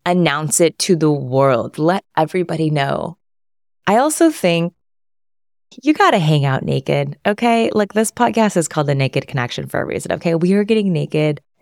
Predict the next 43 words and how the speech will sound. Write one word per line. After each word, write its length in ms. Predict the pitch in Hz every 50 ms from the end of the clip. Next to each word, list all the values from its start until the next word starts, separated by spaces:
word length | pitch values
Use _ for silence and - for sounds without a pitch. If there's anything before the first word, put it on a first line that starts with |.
| _ _ _
physically, 720 | _ - 202 190 190 196 196 - 175 190 175 - 202 202
<laughs> 20 | 185
emotionally, 840 | - 180 175 170 180 165 156 - 180 170 180 170 170 170 170 170 165
vulnerably. 880 | 156 165 165 156 156 185 175 170 180 160 135 170 175 175 175 185 175 - - _ _ _ _ _ _ _ _ _ _ _ _ -
Truly 340 | - - 208 196 185 185 180
hang 220 | 165 156 151 143
out 180 | 139 139 - -
naked, 340 | - - - - - - -
because 440 | - 190 - 208 208 196 185 185 - - _ _ _ _ _ _
if 140 | 196 185 -
you're 220 | 208 247 311 370 -
only 320 | - 170 175 185 190 185 -
ever 260 | - - - 170 165
naked 420 | 151 143 143 143 - 170 180 185
when 200 | 165 165 156 156
you're 100 | 156 160
about 240 | 151 147 156 147 170
to 80 | - 165
have 220 | 143 165 175 156
sex 320 | - - - - - 170 170
with 100 | 165 156
someone, 320 | - 180 185 190 196 190
it's 160 | 180 160 -
gonna 220 | - 165 165 175 160
feel 240 | - 175 165 156
weird 220 | 147 147 147 151 139
and 80 | 143
awkward 340 | 139 147 143 - 160 160 156
'cause 180 | - 170 165 165
you're 100 | 180 175
just 200 | 185 190 - -
not 180 | 202 185 190
used 400 | 190 135 117 123 156 196 - -
to 120 | - - 110
it. 120 | - - -
When 180 | 185 190 202 214
you 80 | 220
get 120 | 220 247 240
out 160 | 214 196 214
of 80 | 226
the 60 | 214 220
shower, 640 | - - - - 143 156 190 226 262 277 277 269
like, 180 | 240 233 226 -